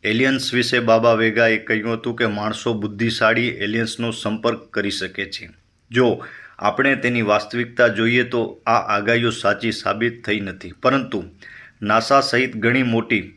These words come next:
અવકાશ એજન્સીઓ એલિયન્સની શોધમાં રોકાયેલી છે. ઉપરાંત અવકાશમાં કેટલીક રસાયણો મળી આવી છે જે આપણને એલિયન્સ સાથે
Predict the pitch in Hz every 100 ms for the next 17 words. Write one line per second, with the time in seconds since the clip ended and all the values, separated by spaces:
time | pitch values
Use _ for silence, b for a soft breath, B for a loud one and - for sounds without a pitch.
0 | _ _ 117 113 120 120 - - 104 120
1 | 113 - 123 113 104 113 117 123 117 -
2 | 110 101 113 117 98 95 101 101 95 92
3 | - 82 - _ _ - 107 131 127 127
4 | - B B B 110 107 120 120 131 127
5 | 123 113 120 120 117 107 104 110 120 120
6 | 113 101 110 107 107 113 120 110 101 101
7 | 101 - 107 110 98 98 107 107 - 101
8 | 104 127